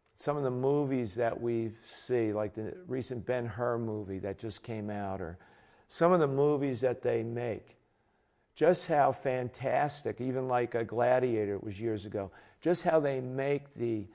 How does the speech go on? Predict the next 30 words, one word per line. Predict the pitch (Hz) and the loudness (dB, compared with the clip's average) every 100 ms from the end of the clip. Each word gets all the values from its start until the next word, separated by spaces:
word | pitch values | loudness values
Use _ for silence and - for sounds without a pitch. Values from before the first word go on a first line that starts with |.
| - _ - | -20 _ -16
the | |
Colosseum | - 135 123 120 - 135 127 117 113 | -2 2 4 2 -2 -4 -4 -4 -4
look | 107 95 | -6 -6
and | 101 | -8
the | 101 | -10
temples | - 131 120 113 107 - | -10 -8 -8 -6 -8 -6
look | 107 98 107 | -8 -6 -8
and | 104 | -10
the | 101 95 - _ | -10 -12 -18 _
places | - 135 135 120 120 | -2 0 0 -2 -4
of | 117 104 | -4 -4
these | 110 - | -6 -10
kings | - 127 123 113 101 | -12 -10 -8 -8 -8
and | 107 | -8
emperors. | 110 123 104 90 60 - _ _ _ _ _ | -8 -10 -10 -12 -14 -20 _ _ _ _ _
Just | 160 165 | -4 -4
fantastic | - 147 135 - 139 156 160 - 120 | -4 -4 -4 -4 0 2 0 0 -4
how | 131 120 117 | 0 2 2
it | |
must | 120 117 - | 0 -4 -4
have | 110 | -4
been. | 110 120 87 - _ _ _ _ _ _ _ _ _ _ _ _ _ _ _ _ - | -2 -2 -4 -14 _ _ _ _ _ _ _ _ _ _ _ _ _ _ _ _ 6
Well, | 143 143 147 - - - _ _ _ _ _ _ - - | 12 12 12 6 -12 -20 _ _ _ _ _ _ -20 -2
where | 123 180 233 | 4 8 8
is | 240 175 | 6 2
the | 147 | 0
glory | 113 127 151 156 151 139 127 | 2 6 10 12 12 8 6
of | 120 104 | 4 2
Xerxes | 110 123 123 - 117 104 | 2 2 0 -4 -6 -6
today? | - 113 98 90 | -8 -6 -4 -4